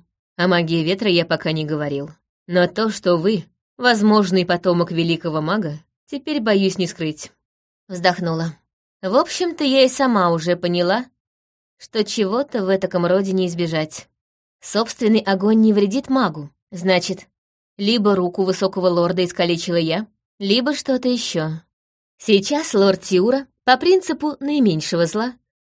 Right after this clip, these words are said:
снял с меня вину за происшествие. Но не выйдет ли в результате, что охота на бесхозную одаренную невесту разгорится еще пуще? И что кольцо отнимут? Потому что кто я такая, чтобы им владеть?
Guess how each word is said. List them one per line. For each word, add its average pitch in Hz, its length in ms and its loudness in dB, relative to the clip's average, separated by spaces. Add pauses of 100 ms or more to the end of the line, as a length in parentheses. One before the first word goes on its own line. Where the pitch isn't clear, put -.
(180)
снял 220 360 2
с 226 100 -4
меня 196 260 6
вину 180 260 2
за 175 120 -4
происшествие. 165 800 -4 (360)
Но 185 260 2
не 185 160 4
выйдет 202 420 0
ли 190 100 2
в 170 40 -4
результате, 165 600 -4 (640)
что 233 280 0
охота 285 400 -2
на 220 80 2
бесхозную 214 680 2
одаренную 190 580 4
невесту 180 500 0
разгорится 185 520 0
еще 240 240 -2
пуще? 170 420 -6 (380)
И 190 40 -16
что 202 200 -2
кольцо 208 320 4
отнимут? 202 540 2 (280)
Потому 254 340 2
что 254 200 0
кто 311 240 -4
я 240 140 4
такая, 254 420 0
чтобы 220 300 0
им 220 260 2
владеть? 202 540 -2